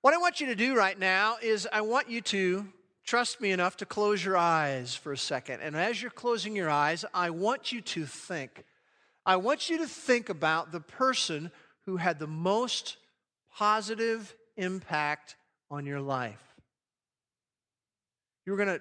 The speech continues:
just name one person, who would that be? It might be a parent, it might be a grandparent, it might be a teacher.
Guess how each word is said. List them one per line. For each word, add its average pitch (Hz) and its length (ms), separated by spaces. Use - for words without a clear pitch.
just 208 200
name 180 280
one 233 240
person, 202 400
who 175 180
would 180 160
that 160 260
be? 143 240
It 143 80
might 196 280
be 202 140
a 208 40
parent, 196 480
it 170 100
might 165 240
be 165 120
a 165 40
grandparent, 160 800
it 160 80
might 165 280
be 160 160
a 143 40
teacher. 180 640